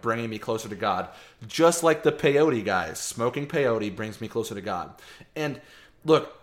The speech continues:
you can go back and forth with me if you want, but I'm sorry, like, those are the same. I think both are dumb to get you closer to God. Anything that you think you do to get closer to God, I think is kinda stupid,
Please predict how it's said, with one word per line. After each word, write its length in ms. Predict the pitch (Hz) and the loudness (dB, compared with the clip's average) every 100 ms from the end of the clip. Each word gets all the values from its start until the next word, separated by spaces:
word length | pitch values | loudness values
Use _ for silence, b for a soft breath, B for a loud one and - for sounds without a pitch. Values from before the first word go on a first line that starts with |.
| _ | _
you 200 | 135 170 | -2 -2
can 160 | 240 | 0
go 180 | 220 208 | 2 4
back 260 | 135 127 156 | 4 2 2
and 80 | 135 | -2
forth 300 | 131 135 139 | 0 0 0
with 160 | 156 | -6
me 240 | 156 160 151 | -2 -2 -2
if 180 | 110 | -2
you 100 | 131 | -4
want, 360 | 110 95 113 151 - - | -2 -2 -2 -4 -8 -2
but 280 | 123 - - | -2 -2 -2
I'm 220 | 127 151 | 0 0
sorry, 540 | 147 147 143 131 127 117 | 0 4 6 4 2 0
like, 340 | 110 110 107 - b b b b _ - | 0 -2 -2 -12 b b b b _ -2
those 280 | 135 143 151 | 2 4 4
are 80 | 151 | 4
the 80 | |
same. 460 | 143 165 135 82 78 - _ _ _ _ _ _ | 4 0 0 -4 -12 -20 _ _ _ _ _ _
I 140 | 117 151 | 2 4
think 280 | 175 143 | 4 2
both 300 | 110 147 175 | 6 8 8
are 80 | 110 | 2
dumb 420 | 82 90 101 143 - _ _ _ _ | -2 -2 -2 -6 -16 _ _ _ _
to 140 | - 120 | -6 -2
get 220 | 120 - | -2 -4
you 60 | 113 | -4
closer 360 | 120 110 101 | -2 -2 -4
to 100 | 92 | -8
God. 160 | 90 - - | -12 -10 2
Anything 520 | 147 214 208 180 170 | 4 4 2 2 0
that 160 | 135 | -2
you 120 | 143 147 | -4 -6
think 460 | - 135 131 - - - | -2 -4 -4 -12 -18 -12
you 240 | 127 131 | -4 -4
do 300 | 95 120 127 | -2 0 0
to 60 | 131 | 0
get 160 | 131 | -2
closer 260 | 131 127 127 | 0 -2 -2
to 80 | 131 | 0
God, 260 | 131 135 | 4 4
I 100 | 135 | 4
think 240 | 135 147 156 | 2 -2 -6
is 100 | 147 | -2
kinda 240 | 156 147 | 0 0
stupid, 480 | 147 156 151 165 - | 0 -2 -2 -6 -8